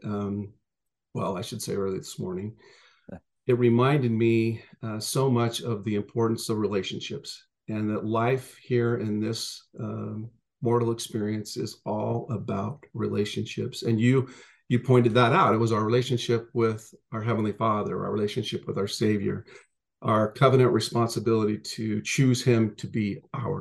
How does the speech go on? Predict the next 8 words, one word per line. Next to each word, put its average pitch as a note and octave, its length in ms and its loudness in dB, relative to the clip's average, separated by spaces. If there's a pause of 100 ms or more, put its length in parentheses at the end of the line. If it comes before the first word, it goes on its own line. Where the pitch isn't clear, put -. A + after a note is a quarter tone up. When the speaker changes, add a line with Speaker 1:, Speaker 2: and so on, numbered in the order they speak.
Speaker 1:
God. C#3 400 -2 (640)
Um, G2+ 460 -2
and G#2+ 120 2
that A2 120 -2
by G2 140 0
doing B2 360 2
that, G2+ 300 -4 (800)
He, A2+ 420 0